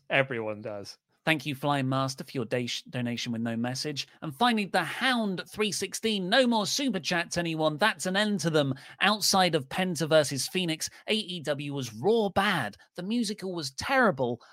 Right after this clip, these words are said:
Speaker 2: Of, if it was in W W E, people would crap all over it."
Speaker 1: I hate that argument so much.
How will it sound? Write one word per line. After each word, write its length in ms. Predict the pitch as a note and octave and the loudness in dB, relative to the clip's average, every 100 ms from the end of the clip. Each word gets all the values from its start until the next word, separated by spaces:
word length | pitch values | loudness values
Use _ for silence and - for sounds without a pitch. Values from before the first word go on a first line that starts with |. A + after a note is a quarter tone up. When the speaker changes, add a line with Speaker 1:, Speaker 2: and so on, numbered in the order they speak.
| - E3 | -8 -4
Speaker 2:
Of, 200 | D3+ - - - | -4 -6 -8 -4
if 140 | G#3 | -2
it 100 | G3 | 0
was 100 | F#3+ | 0
in 140 | F#3 E3+ | 0 0
W 260 | E3 E3 | -2 -2
W 320 | D3+ D3 C3+ B2+ | -2 -2 -2 -4
E, 120 | B2 | -6
people 380 | - E3 D3 D3+ | -8 -8 -6 -8
would 160 | C3+ | -8
crap 320 | - B2+ A#2+ _ | -6 -6 -6 _
all 240 | C3 A#2+ G2 | -8 -6 -8
over 300 | F#2+ E2+ - | -12 -16 -18
it." 220 | - - _ | -16 -18 _
Speaker 1:
I 180 | - F3+ | -8 -6
hate 540 | E3 - - A3+ D#4 - | -6 -8 0 0 0 -2
that 140 | G3 | -2
argument 460 | F3 F3 E3 C#3 C3 | 0 -2 -2 -2 -2
so 340 | - D3 C#3 | -2 0 2
much. 520 | B2+ B2 G#2 - - | 0 -4 -6 -10 -14